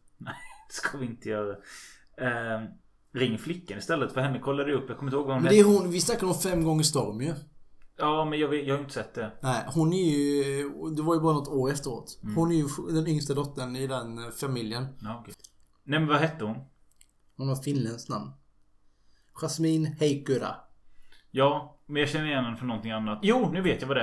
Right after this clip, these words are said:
Speaker 1: är. Det är Glasblåsarnas barn, är det ju.
Speaker 2: Just det.
Speaker 1: Eh, och, eh, jag vet att hon, hon har ju fan gjort r-, svenska rösten till, eh, Hermione Granger, alltså Harry Potter, på de svenskdubbade filmerna.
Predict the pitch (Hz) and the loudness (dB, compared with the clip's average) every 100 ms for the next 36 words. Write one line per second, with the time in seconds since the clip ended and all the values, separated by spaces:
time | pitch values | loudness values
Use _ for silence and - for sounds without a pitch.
0 | 107 135 139 147 151 - 120 113 127 120 | 0 -2 -4 -2 -2 -6 -10 -8 -6 -4
1 | 104 131 104 98 - 175 - - - - | -4 -4 -6 -6 4 4 4 -4 -16 -20
2 | - - - - - - - - - 139 | -20 -20 -20 -20 -20 -20 -20 -14 -2 0
3 | 123 123 143 143 135 127 113 131 139 127 | 0 0 -2 -2 0 -2 0 0 2 0
4 | 120 135 - - _ - 120 135 135 135 | -2 -4 -8 -16 _ -10 -2 2 2 0
5 | 131 151 135 127 - 123 123 131 131 135 | 0 -2 -2 -6 -8 -10 -6 -4 0 0
6 | 135 117 120 - - 107 110 110 110 107 | -2 -4 -6 -8 -10 -8 -6 -6 -6 -4
7 | 104 101 - _ _ - - _ - - | -4 -4 -8 _ _ -20 -20 _ -20 -20
8 | _ - _ _ - 135 131 127 123 120 | _ -20 _ _ 0 2 2 0 -2 0
9 | 117 101 101 107 110 95 107 123 117 113 | -2 -2 -4 -4 -4 -4 -6 -4 -4 -4
10 | 110 98 92 123 123 107 - 110 107 - | -2 -4 -2 -4 -4 -10 -8 -8 -8 -10
11 | 117 110 - 120 123 - 104 92 98 98 | -8 -6 -4 -6 -6 -8 -8 -6 -8 -8
12 | 110 110 95 - | -6 -6 -6 -10